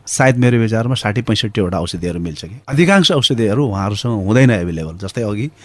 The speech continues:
सेवा गराएका कुराहरू भन्नुभयो, कतिपय एक्सपेन्सिभ औषधिहरू लिस्टमा मात्रै सीमित रहन्छन्, त्यसको ठाडो जवाफ हुन्छ औषधि छैन। यो नितान्त सुधार्नुपर्ने, यदि यो बिमालाई प्रभावकारी बनाउने हो भने चाहिँ यो सुधार्नुपर्ने एउटा अर्को पक्ष, पक्ष छ। अनि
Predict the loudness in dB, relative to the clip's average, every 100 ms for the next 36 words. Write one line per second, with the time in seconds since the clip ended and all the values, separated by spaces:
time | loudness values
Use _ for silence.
0 | -18 -8 -4 -2 -2 -4 -6 -6 -6 -4
1 | -4 -6 -8 -6 -4 -2 0 0 -2 -12
2 | -14 -8 -4 0 0 0 -2 -2 -2 -2
3 | -2 -2 -4 -4 -4 -2 -2 -2 -2 -2
4 | -4 -8 -8 -8 -4 -2 -2 -2 -2 0
5 | 2 2 0 -2 -4 -6 -6 -8 -8 -8
6 | -10 -12 _ _ _ -4 0 4 4 4
7 | 2 4 4 4 2 2 0 -2 -4 -4
8 | 0 2 2 2 0 -2 -6 -6 -8 -8
9 | -10 _ -20 -16 -4 0 0 0 -2 -2
10 | -2 -2 -4 -6 -8 -6 -6 -4 -6 -6
11 | -6 -4 0 4 4 4 4 0 -4 -4
12 | -4 -4 -6 -4 0 0 -2 -14 -14 -10